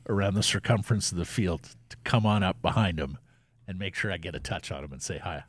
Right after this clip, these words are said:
hi, Buck, how you doing?'" <laughs> And if you remember Buck, Buck could get really sort of hyped up and, and nervous and all that.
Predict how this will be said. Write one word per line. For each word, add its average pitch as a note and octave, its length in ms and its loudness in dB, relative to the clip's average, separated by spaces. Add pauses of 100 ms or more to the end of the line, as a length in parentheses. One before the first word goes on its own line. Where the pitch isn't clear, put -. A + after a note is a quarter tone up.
(140)
hi, D3 120 2
Buck, - 300 -6
how F#2+ 80 -6
you E2+ 100 -8
doing?'" C#2+ 160 -12 (680)
<laughs> B3 100 2 (1500)
And E3+ 120 6
if E3 160 2
you D3+ 100 6
remember F3+ 320 6
Buck, C#3+ 360 6 (320)
Buck D3+ 220 4
could B2 120 -4
get - 180 2
really D3 340 6
sort C#3 220 2
of A2 160 -2 (320)
hyped E3 280 6
up D#3+ 240 6
and, B2+ 380 2
and B2+ 280 2
nervous D#3+ 420 6
and D#3 100 6
all C3+ 240 6
that. C3 300 6